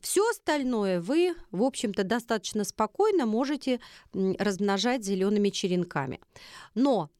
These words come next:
э, для этого вам, конечно, нужно выбрать место, где вы будете этим заниматься. То есть сделать маленький микропарничок, э, чтобы там такая поддерживалась влажность. Э, субстрат у вас рыхлый,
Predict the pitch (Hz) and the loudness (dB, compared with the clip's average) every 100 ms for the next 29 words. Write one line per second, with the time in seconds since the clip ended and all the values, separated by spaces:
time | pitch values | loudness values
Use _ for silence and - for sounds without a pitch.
0 | _ 202 202 220 349 392 311 269 254 277 | _ -2 0 2 0 2 2 2 2 0
1 | - 262 247 - 208 214 208 214 196 196 | 0 0 0 0 0 0 0 0 0 0
2 | 185 208 - 339 466 - 196 139 - _ | 0 -2 2 4 2 0 -4 -4 -6 _
3 | 175 165 226 214 185 208 202 190 - 190 | -8 -2 0 2 2 0 0 -2 -2 -2
4 | 180 214 220 190 139 - - - _ - | 0 0 2 0 -2 -6 -8 -10 _ -20
5 | - - - - 220 190 175 339 381 339 | -20 -20 -12 -2 0 0 0 2 2 0
6 | - 247 254 220 190 - 202 233 226 - | 0 0 2 0 -6 -6 -2 -2 -2 -2
7 | 175 - 185 202 185 - 381 466 - - | -4 -4 -2 -2 -2 2 2 2 -4 -20
8 | - - - - - 175 - - 302 277 | -20 -20 -20 -12 -8 -4 -4 0 2 4
9 | 381 453 - 262 294 320 _ _ 220 220 | 2 2 -2 -2 0 -2 _ _ -6 -2
10 | 240 226 226 202 302 285 247 233 208 190 | -2 -2 -2 0 0 0 0 0 0 -2
11 | 214 196 170 - 156 - - - 202 196 | 0 2 2 -2 -10 -12 -18 -4 -2 0
12 | 330 - 294 233 185 185 180 - 339 480 | -2 -2 -2 -2 -2 -4 -6 -2 2 2
13 | - 403 427 | 4 4 2